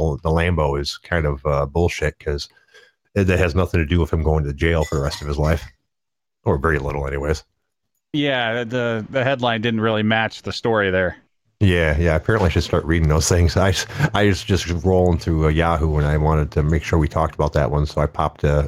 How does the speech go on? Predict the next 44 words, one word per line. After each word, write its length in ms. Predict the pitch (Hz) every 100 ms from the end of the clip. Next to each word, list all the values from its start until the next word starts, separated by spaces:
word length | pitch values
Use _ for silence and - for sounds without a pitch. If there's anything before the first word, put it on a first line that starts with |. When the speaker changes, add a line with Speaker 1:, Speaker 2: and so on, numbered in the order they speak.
| -
Speaker 1:
it 160 | 92 82
into 340 | 80 76 78
a, 140 | 71 73 - _ -
like, 100 | 82
another, 540 | 76 76 73 73 69
uh, 80 | 58 -
tab 340 | - 80 73
and 180 | 71 71 -
never 220 | 80 78 76
got 100 | 76
around 200 | 76 76
to 80 |
reading 200 | 73 76
it. 640 | 78 - - - - - 107 - -
<laughs> 180 | _
One 120 | - 85
second, 240 | 82 73
I 60 | 78
gotta 100 | 76
sneeze. 300 | - 80 - _ - - - -
<coughs> 80 | 240 262 453 415 359 _ _ - - - _ - 247 - - 226 120 -
Wait. 220 | 117 113 - - - _ -
<coughs> 680 | 220 247 - - 170 131 -
Damn 180 | 165 156
it. 120 | 156 _ _ - - _ -
<coughs> 600 | 226 254 - - 170 120 107 _ _ _ - _ _ - -
I 40 |
was 100 | 123
trying 280 | - 160 156
to 60 | 117
reach 220 | 135 -
the 80 | 104
mute 260 | 104 139
button 200 | 107 110
to 60 | 98
stop 340 | - 131 131
that, 180 | - 117
but 140 | 113 104
<laughs> 40 |
I 20 | -
was 120 | -
sneezing 400 | - 160 120 107
too 120 | 107
hard. 300 | 92 92 92